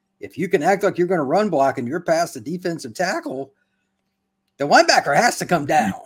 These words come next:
and that's where this stuff gets really awkward. I, I've had multiple linebacker coaches, D-line coaches tell me, "I need my linebacker to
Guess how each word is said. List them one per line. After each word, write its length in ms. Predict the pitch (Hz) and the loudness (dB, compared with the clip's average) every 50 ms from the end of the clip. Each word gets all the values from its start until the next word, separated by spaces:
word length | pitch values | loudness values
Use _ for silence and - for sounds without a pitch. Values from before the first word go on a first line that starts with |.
| - | -12
and 120 | - 147 147 | -10 -4 2
that's 220 | 180 190 190 - | 2 2 2 2
where 220 | - 190 175 160 151 | 0 0 2 2 0
this 180 | 135 143 143 | -2 -6 -8
stuff 240 | - - 160 143 - | -6 -6 -6 -6 -6
gets 220 | _ 143 127 - | _ -8 -8 -8
really 320 | 113 117 143 143 127 120 117 - - | -8 -6 -6 -4 -4 -6 -8 -6 0
awkward. 420 | - 135 131 - - 110 95 82 _ _ _ _ 101 | 2 2 2 0 -6 -14 -14 -14 _ _ _ _ -6
I, 160 | - 113 - | -6 -6 -4
I've 200 | - 143 143 127 | -4 -4 -4 -2
had 260 | 139 135 131 127 113 | -2 -4 -4 -4 -8
multiple 640 | 120 120 135 147 170 165 - 139 - 147 131 101 95 _ _ _ _ _ | -8 -4 -2 -2 -2 -2 -6 -8 -6 -8 -8 -8 -12 _ _ _ _ _
linebacker 600 | 110 117 127 135 143 143 143 135 131 123 143 131 | -6 -6 -4 -4 -4 -4 -4 -4 -4 -6 -10 -12
coaches, 300 | _ 139 135 131 127 - | _ -8 -8 -8 -10 -12
D-line 340 | 113 - 135 127 120 120 131 | -10 -10 -8 -6 -6 -8 -8
coaches 340 | 123 - 127 131 - 131 120 | -8 -10 -10 -10 -10 -16 -16
tell 200 | - - 135 135 | -8 -8 -6 -6
me, 200 | 143 143 139 131 _ - - _ _ _ | -6 -6 -8 -10 _ -20 -20 _ _ _
"I 60 | - | -8
need 180 | 127 143 165 175 | -4 -4 -2 -2
my 140 | 160 151 139 | 0 -2 -2
linebacker 600 | 131 127 139 147 151 131 131 123 120 _ 120 _ | -2 -2 -4 -4 -2 -4 -4 -6 -6 _ -14 _
to 100 | - 113 | -16 -20